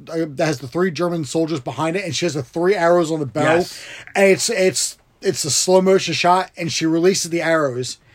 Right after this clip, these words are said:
Speaker 1: and all three just pierce the chest of, uh,
Speaker 2: Mm-hmm.
Speaker 1: of the three soldiers.
Speaker 2: Mm-hmm.
Speaker 1: And that's when she lands, sees Diana's gonna get shot, and steps in, and
Speaker 2: Yeah.
Speaker 1: steps in front of the
Speaker 2: I
Speaker 1: bullet.
Speaker 2: always
Speaker 1: And then right after that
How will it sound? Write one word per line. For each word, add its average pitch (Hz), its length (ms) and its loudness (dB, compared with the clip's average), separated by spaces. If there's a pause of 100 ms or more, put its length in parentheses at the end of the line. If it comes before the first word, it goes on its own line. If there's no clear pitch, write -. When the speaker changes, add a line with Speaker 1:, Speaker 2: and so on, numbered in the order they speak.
(260)
Speaker 1:
and 185 220 -4
all 190 220 8
three 180 400 2
just 131 300 -8
pierce 185 300 0
the 147 120 -6
chest - 480 -4
of, 135 280 -10
uh, 123 280 -8
Speaker 2:
Mm-hmm. 98 160 -14 (120)
Speaker 1:
of 151 100 -6
the 147 100 -4
three 143 200 -6
soldiers. 131 480 -6
Speaker 2:
Mm-hmm. 90 100 -20 (340)
Speaker 1:
And 170 120 2
that's 190 260 6
when 175 80 -2
she 156 180 -4
lands, 151 600 2 (260)
sees 185 300 0
Diana's 170 440 2
gonna 165 160 0
get 135 200 -6
shot, 165 420 2 (420)
and 156 180 -4
steps 156 300 -2
in, 143 160 -6
and 156 160 -8
Speaker 2:
Yeah. 113 80 -4
Speaker 1:
steps 165 220 0
in 156 60 -6
front 143 220 -4
of 127 100 -6
the 175 80 2
Speaker 2:
I 185 140 6
Speaker 1:
bullet. - 160 -4
Speaker 2:
always 156 360 0
Speaker 1:
And 190 80 6
then 185 440 6
right 196 200 10
after 165 360 2
that 190 440 4